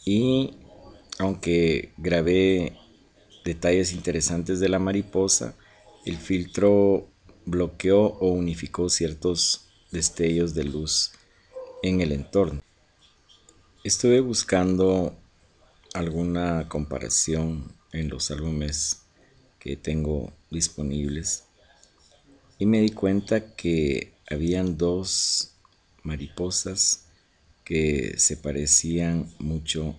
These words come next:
a mi espécimen. El extremo de las alas anteriores se parece mucho al de la Hespérida Heliopetes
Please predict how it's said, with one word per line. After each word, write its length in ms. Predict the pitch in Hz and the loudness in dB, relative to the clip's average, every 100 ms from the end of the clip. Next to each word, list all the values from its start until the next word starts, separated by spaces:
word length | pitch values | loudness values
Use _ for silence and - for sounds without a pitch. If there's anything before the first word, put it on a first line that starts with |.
| - | -10
a 380 | 73 73 69 - _ - | -6 -6 -6 -10 _ -8
mi 320 | 82 85 69 | -4 -4 -4
espécimen. 720 | 82 - 80 78 - - 76 - _ _ _ - - - _ _ - | -6 -4 -4 -4 -6 -10 -14 -16 _ _ _ -20 -18 -18 _ _ -20
El 120 | 90 | -16
extremo 800 | - - 104 110 123 127 127 - | -12 -2 2 4 4 4 2 -2
de 160 | 85 | -2
las 300 | 76 69 - | -2 -2 -2
alas 400 | 90 90 92 - | 0 2 0 -2
anteriores 840 | - 73 - 64 69 65 - - - _ _ _ _ - _ _ _ | -8 -10 -10 -6 -4 -4 -6 -8 -10 _ _ _ _ -20 _ _ _
se 240 | - - 78 | -4 -2 0
parece 480 | 82 80 82 - | 2 2 2 2
mucho 600 | 92 90 92 - 98 90 - | 0 0 -2 -2 0 -2 -4
al 220 | 82 73 | -4 -2
de 100 | 73 | -2
la 240 | 69 67 67 | -2 -4 -6
Hespérida 880 | - 73 - 85 90 92 90 90 - | -4 -4 -2 0 2 2 0 -2 -4
Heliopetes 1080 | 80 71 65 - 78 76 78 78 - - | -4 -4 -6 -4 -6 -4 -4 -2 0 -2